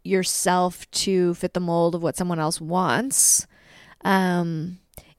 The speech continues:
and, uh, and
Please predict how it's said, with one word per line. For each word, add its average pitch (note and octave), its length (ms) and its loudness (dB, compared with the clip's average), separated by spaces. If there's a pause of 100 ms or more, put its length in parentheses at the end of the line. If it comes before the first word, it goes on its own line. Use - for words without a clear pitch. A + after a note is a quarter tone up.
and, F3 720 0 (160)
uh, E3 680 0 (960)
and F#3 920 2